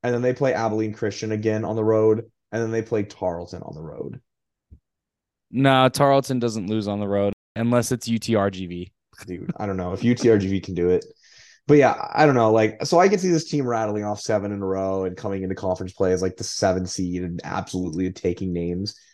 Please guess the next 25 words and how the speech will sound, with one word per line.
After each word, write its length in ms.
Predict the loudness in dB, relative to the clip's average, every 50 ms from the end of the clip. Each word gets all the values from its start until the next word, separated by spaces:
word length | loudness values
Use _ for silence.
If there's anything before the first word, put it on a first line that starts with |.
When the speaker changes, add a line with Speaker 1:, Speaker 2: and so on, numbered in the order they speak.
| _ _ _
Speaker 1:
But 180 | 2 4 4 6
I 100 | 6 6
don't 120 | 6 6
know, 180 | 6 4 4 4
man. 400 | 4 4 2 2 0 -2 -4 -10 _ _ _ _ _ _ -2
Um, 280 | 0 0 0 0 0 2
I 60 | 4
don't 100 | 4 6
know 100 | 6 6
what 100 | 4 4
to 80 | 2 0
say. 500 | -2 2 2 4 4 4 4 2 0 -4 -10 _ _ _ _ _ _ _ _ _ _ _ -2
I, 240 | 0 2 2 0 0 0
I 140 | 2 2
just, 260 | 2 0 0 -4 -10 -18 -20 -20 _ _ _ _ _ _
look, 360 | -6 -4 -4 -6 -8 -12 -20 -20 _ _ _ _ _ _ _
I 120 | 2 4
just 120 | 4 4 2
need 120 | 0 -2
us 80 | -2 -4
to 80 | -4 -2
win 140 | -2 -2
this 140 | -4 -6 -10
game, 360 | -8 -6 -4 -4 -4 -4 -6 -10 -14 _ _ _ _ _ _ _
please. 400 | 2 4 4 4 0 -4 -10